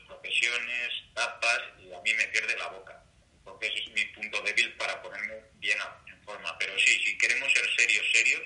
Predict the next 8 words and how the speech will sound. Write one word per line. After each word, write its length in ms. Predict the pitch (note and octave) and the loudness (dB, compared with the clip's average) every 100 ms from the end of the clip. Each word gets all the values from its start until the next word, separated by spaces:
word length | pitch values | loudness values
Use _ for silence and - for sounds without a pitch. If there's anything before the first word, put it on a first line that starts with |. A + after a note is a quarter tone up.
| - _ _ _ _ _ _ - | -12 _ _ _ _ _ _ -8
eh, 680 | G2+ G2 F#2+ - - - - | -8 -8 -10 -8 -8 -10 -12
el 100 | - | -12
estado 400 | - G#2+ A2 A2 | -12 -6 -6 -4
peso 240 | A2 A2 - | -4 -4 -6
forma 260 | A2+ A#2+ A#2 | -8 -6 -4
desde 220 | G#2+ - | -6 -10
el 40 | |
principio 580 | - F#2 - G2+ - - | -14 -16 -4 -4 -2 -4